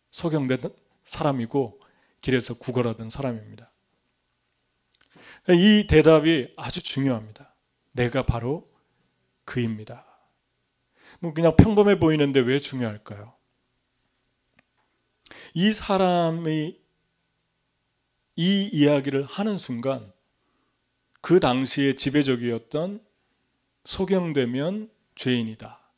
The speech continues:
라고 하는 의식을 인정하는 거예요. 그래서 과거에 소경되었어도 눈에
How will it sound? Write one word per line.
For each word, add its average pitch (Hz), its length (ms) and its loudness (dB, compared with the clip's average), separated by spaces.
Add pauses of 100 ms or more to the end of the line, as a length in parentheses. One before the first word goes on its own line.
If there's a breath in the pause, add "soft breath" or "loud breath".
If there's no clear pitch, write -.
(600)
라고 135 340 0
하는 170 400 -4 (500)
의식을 156 420 -2
인정하는 139 540 -6
거예요. 117 220 -20 (1900 loud breath)
그래서 190 580 4 (920)
과거에 175 320 2
소경되었어도 147 1040 2
눈에 151 260 -2